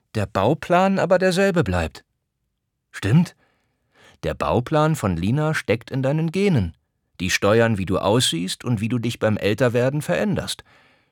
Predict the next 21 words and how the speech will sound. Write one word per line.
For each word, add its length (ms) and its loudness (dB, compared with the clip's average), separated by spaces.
Doch 180 2
auch 180 0
die 180 -2
Gene 380 2
erneuern 460 0
sich, 260 -8
ungefähr 500 0
so 300 -2
wie 80 -4
bei 180 0
einem 260 0
Buch, 340 -4
das 200 -4
immer 260 0
neu 280 2
gedruckt 440 -2
wird, 540 -2
aber 180 0
dieselbe 460 -2
Geschichte 480 0
erzählt.“ 480 -6